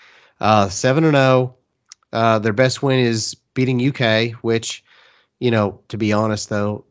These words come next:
U K probably should have won that game, but they didn't, pulling it out twenty-two to nineteen.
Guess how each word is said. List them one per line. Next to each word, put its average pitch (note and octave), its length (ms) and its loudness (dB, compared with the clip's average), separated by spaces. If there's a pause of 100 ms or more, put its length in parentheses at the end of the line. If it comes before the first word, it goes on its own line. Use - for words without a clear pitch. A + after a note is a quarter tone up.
U G#2 160 -4
K G#2+ 160 -6
probably G2+ 300 -4
should G2+ 160 -8
have G2 100 -6
won G#2 160 -4
that G#2 140 -6
game, A2 260 -4
but G2 140 -8
they F#2+ 120 -6
didn't, G#2+ 340 -4
pulling A2 300 -6
it G#2 60 -2
out G2+ 160 -4
twenty-two G#2+ 440 -8
to G#2 60 -8
nineteen. A2+ 560 -8